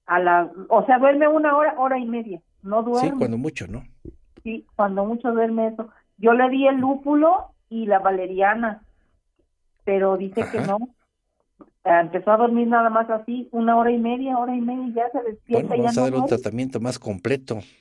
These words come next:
Speaker 1: Sí,
Speaker 2: A ver,
Speaker 1: sí,
Speaker 2: vamos
Speaker 1: doctor, si me
Speaker 2: anotando,
Speaker 1: hace favor.
Speaker 2: entonces. Con
Speaker 1: Pero
Speaker 2: gusto, con gusto. Anotamos entonces tila de estrella.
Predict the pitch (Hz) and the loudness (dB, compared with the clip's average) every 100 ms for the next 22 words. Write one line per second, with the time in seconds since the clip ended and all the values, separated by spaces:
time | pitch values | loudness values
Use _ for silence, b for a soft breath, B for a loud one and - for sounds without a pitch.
0 | b b _ _ 233 262 311 185 226 240 | b b _ _ 2 2 2 -2 -4 -2
1 | 226 208 226 240 226 233 240 240 208 202 | -2 0 -2 -2 -2 0 0 2 2 4
2 | 220 226 - _ 226 233 _ - - 113 | 2 2 -12 _ -18 -18 _ -20 -10 -8
3 | 110 190 214 214 90 92 92 117 - - | -2 0 0 -4 -12 -14 -16 -16 -18 -20
4 | _ b b b b b b - 127 135 | _ b b b b b b -4 -2 2
5 | 170 180 147 131 165 151 127 - 160 139 | 0 0 -2 -2 -4 -2 -2 2 4 4
6 | 113 - 139 135 98 139 | 2 2 2 2 2 -4